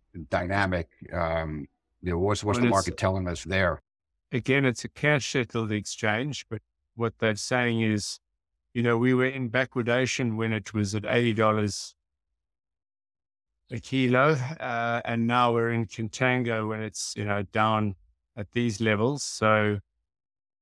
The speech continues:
Speaker 2: that's an interesting one with the, with the reference point being, again, it's an ex-China reference point. Uh, what is interesting is the,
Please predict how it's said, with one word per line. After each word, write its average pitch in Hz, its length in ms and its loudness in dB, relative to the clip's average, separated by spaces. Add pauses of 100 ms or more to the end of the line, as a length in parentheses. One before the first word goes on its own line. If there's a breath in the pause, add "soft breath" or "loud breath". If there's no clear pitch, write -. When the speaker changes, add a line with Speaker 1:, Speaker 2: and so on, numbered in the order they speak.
(280)
Speaker 2:
that's 107 200 -2
an 117 100 4
interesting 120 560 0
one 120 260 2
with 107 240 -8
the, 104 240 0
with 110 200 -10
the 113 80 -2
reference 113 520 0
point 113 440 -2
being, 110 320 2
again, 110 320 0
it's 104 200 -2
an 110 120 0
ex-China 113 600 0
reference 110 540 -2
point. 117 500 -4 (640)
Uh, 113 460 0 (560)
what 117 160 2
is 143 180 2
interesting 131 600 0
is 117 280 2
the, 107 220 0